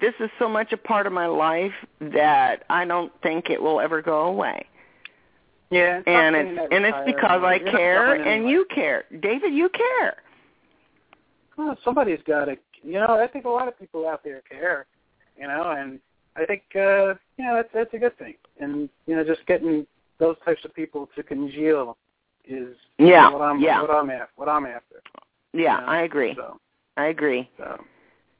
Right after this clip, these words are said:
Speaker 2: All right.
Speaker 1: But
Speaker 2: I'm gonna
Speaker 1: I was just,
Speaker 2: pack it
Speaker 1: I,
Speaker 2: in. I
Speaker 1: I'm
Speaker 2: got a
Speaker 1: just
Speaker 2: lot of
Speaker 1: thrilled to have
Speaker 2: questions.
Speaker 1: Julie on, on the show, and hopefully the listeners out there got a, a glimpse or a hint of what she's about. And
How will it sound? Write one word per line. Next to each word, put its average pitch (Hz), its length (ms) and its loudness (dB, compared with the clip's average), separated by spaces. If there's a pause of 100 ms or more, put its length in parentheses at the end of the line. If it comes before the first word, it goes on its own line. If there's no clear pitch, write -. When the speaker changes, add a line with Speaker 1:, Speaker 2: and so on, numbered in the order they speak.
(540)
Speaker 2:
All 175 160 4
right. 143 160 2
Speaker 1:
But 180 60 4
Speaker 2:
I'm 170 280 4
gonna 196 60 0
Speaker 1:
I 196 120 4
was 202 120 2
just, 208 160 2
Speaker 2:
pack 196 100 -6
it - 60 0
Speaker 1:
I, 185 80 4
Speaker 2:
in. 175 120 0
I 175 100 4
Speaker 1:
I'm 180 60 2
Speaker 2:
got 196 80 -2
a 185 40 0
Speaker 1:
just 175 100 0
Speaker 2:
lot 185 120 2
of 190 60 4
Speaker 1:
thrilled 180 220 4
to 180 80 0
have 175 200 2
Speaker 2:
questions. - 60 -12
Speaker 1:
Julie 185 360 2
on, 165 540 0
on 165 180 -2
the 175 80 -4 (100)
show, 127 480 0
and 139 600 0
hopefully 165 840 0 (140)
the 160 320 2
listeners 160 640 0
out - 240 0
there 147 360 2
got 147 460 0
a, 113 320 0
a 151 120 -2
glimpse 160 500 0 (100)
or 131 220 2
a 143 40 0
hint 156 520 -2
of 123 460 2 (720)
what 147 240 0 (100)
she's 160 160 0
about. 127 580 0
And 131 540 0